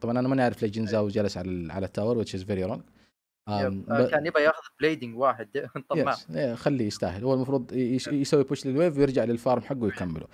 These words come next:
Speaker 1: ولو رجع
Speaker 2: أيوه.
Speaker 1: في الفارم حقه إحنا عارفين إنه هو موجود في التوب سايد، وإحنا we are so behind in farm already on N X P. هو، هم
Speaker 2: يب.
Speaker 1: ليفل ستة، إحنا لسه ليفل خمسة. You should
Speaker 2: يب.
Speaker 1: prioritize re-، rebalancing الفارم. خد، أطلع من فوق لين تحت وأنت نازل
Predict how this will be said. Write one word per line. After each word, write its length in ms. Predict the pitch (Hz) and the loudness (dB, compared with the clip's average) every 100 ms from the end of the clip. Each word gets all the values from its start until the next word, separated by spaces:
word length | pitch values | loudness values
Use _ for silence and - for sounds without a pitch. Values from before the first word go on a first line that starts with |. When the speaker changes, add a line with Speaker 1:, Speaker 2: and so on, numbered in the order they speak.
| - - - | -20 -12 4
Speaker 1:
ولو 140 | 135 | 6
رجع 120 | 160 | 8
Speaker 2:
أيوه. 100 | 165 | 6
Speaker 1:
في 60 | 143 | 4
الفارم 260 | 143 165 143 | 4 2 2
حقه 240 | 170 160 | 0 0
إحنا 160 | 147 135 | 0 0
عارفين 240 | 123 156 | 0 0
إنه 140 | 139 | 2
هو 120 | 127 123 | 2 2
موجود 220 | 120 120 | 2 0
في 100 | 117 | -2
التوب 240 | - 117 | -2 -2
سايد، 320 | - 139 196 - - _ _ | -2 -2 -2 -8 -20 _ _
وإحنا 520 | 139 165 170 175 151 - | -2 2 2 2 -2 -2
we 20 | 131 | 4
are 180 | 135 | 4
so 240 | 127 170 156 | 6 6 6
behind 400 | 139 139 131 120 | 4 4 2 2
in 40 | 117 | 0
farm 300 | 135 120 110 | 2 0 0
already 320 | 110 135 135 | 0 0 2
on 220 | 120 120 | 2 2
N 100 | 117 | 0
X 60 | - | -4
P. 100 | 160 196 - - - | -6 -6 -10 -20 -4
هو، 180 | 147 143 | 2 2
هم 160 | 151 139 | 4 4
Speaker 2:
يب. 60 | |
Speaker 1:
ليفل 160 | 139 135 | 4 2
ستة، 260 | - - | 0 -2
إحنا 140 | 123 127 | -2 0
لسه 240 | 117 - | 0 -2
ليفل 160 | 110 98 | -4 -4
خمسة. 340 | 95 87 - - _ _ 139 | -6 -10 -12 -20 _ _ -2
You 40 | |
should 60 | 156 | 0
Speaker 2:
يب. 100 | 170 | 4
Speaker 1:
prioritize 680 | 151 147 143 143 143 123 - 76 73 - | 4 6 6 6 6 2 -10 -16 -18 -10
re-، 240 | 147 135 - | -6 -4 0
rebalancing 560 | 139 135 123 107 107 | 2 4 4 2 -4
الفارم. 320 | 107 104 98 90 | -4 -4 -4 -2
خد، 260 | - 151 - - - _ | 2 2 0 -20 -20 _
أطلع 260 | 143 139 127 | -2 2 4
من 100 | 123 | 2
فوق 240 | 135 165 | 4 4
لين 240 | 139 139 135 | 6 2 2
تحت 300 | 143 131 127 | -2 -2 -4
وأنت 180 | 127 123 | -4 -2
نازل 360 | 147 165 208 | -2 -2 -4